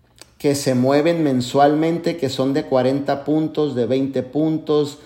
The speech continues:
de cinco puntos, las pastas de dientes. Todo esto es dinero y ese dinero es el que no tienes que dejar, obviamente, en la mesa. Y muchas veces se está dejando dinero en la mesa y tú tienes que conocer tu plan de compensación.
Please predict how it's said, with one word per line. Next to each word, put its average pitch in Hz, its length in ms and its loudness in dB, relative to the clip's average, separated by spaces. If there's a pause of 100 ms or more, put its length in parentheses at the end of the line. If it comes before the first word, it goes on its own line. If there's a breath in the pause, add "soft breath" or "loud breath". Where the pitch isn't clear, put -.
(200 loud breath)
de 120 200 -2
cinco 139 480 -2
puntos, 151 360 0
las 127 140 -2
pastas 135 380 -2
de 123 100 2
dientes. 156 640 0 (640 loud breath)
Todo 208 400 6
esto 190 340 2
es 170 200 2
dinero 170 640 0 (540 soft breath)
y 135 200 2
ese 156 240 4
dinero 156 400 6
es 170 160 2
el 170 140 -4
que 135 120 0
no 147 200 0
tienes 165 440 0
que 151 140 2
dejar, 147 600 0 (560 loud breath)
obviamente, 139 1000 0
en 127 240 0
la 117 120 -2
mesa. 139 520 -2
Y 135 120 -2
muchas 170 520 -2
veces 175 640 -2 (520 soft breath)
se - 180 -6
está 135 320 0
dejando 147 540 0
dinero 123 440 0
en 127 140 0
la 113 80 -2
mesa 135 360 -2
y 120 40 -4
tú 139 140 -4
tienes 156 260 -2
que 151 160 -6
conocer 139 480 -4
tu 139 140 -4
plan 131 200 -2
de 123 120 -2
compensación. 117 680 -2